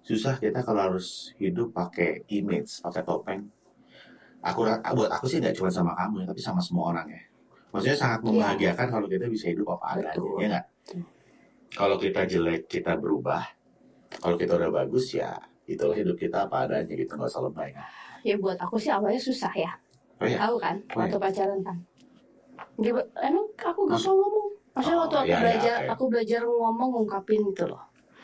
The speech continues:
Speaker 1: Hmm.
Speaker 2: Bilang aja, "Mas, aku nggak bisa," gitu.
Speaker 1: Iya.
Speaker 2: "Mas, aku nggak suka," aja itu.
Speaker 1: Dan sangat susah ngeyakinin kamu bahwa nggak bisa tuh nggak apa-apa. Dan nggak, nggak suka tuh nggak apa-apa, ya kan ya?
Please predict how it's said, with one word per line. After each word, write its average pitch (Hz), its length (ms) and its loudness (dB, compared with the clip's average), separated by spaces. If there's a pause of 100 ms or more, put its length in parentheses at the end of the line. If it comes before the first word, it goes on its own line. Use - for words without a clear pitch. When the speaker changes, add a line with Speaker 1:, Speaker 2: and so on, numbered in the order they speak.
(500)
Speaker 1:
Hmm. 214 120 4
Speaker 2:
Bilang 208 200 4
aja, 220 160 0 (220)
"Mas, 277 300 0
aku - 240 -4
nggak 254 200 2
bisa," 214 260 4 (100)
gitu. 190 260 0 (160)
Speaker 1:
Iya. 185 280 0
Speaker 2:
"Mas, 262 200 4 (100)
aku 226 260 -2 (100)
nggak 208 160 2
suka," 214 340 0
aja 196 240 4 (140)
itu. 285 300 2 (1300)
Speaker 1:
Dan 156 340 4
sangat 123 300 2
susah - 200 2
ngeyakinin 107 440 2
kamu 104 200 -2
bahwa 127 220 2
nggak 131 260 4
bisa 131 180 2
tuh 381 100 -2
nggak 175 140 2
apa-apa. - 300 -2 (540)
Dan 143 240 6
nggak, 131 220 4 (320)
nggak 127 180 4
suka 143 200 2
tuh 202 100 2
nggak 123 160 4
apa-apa, - 320 2
ya 98 120 6
kan 131 120 2
ya? 185 120 2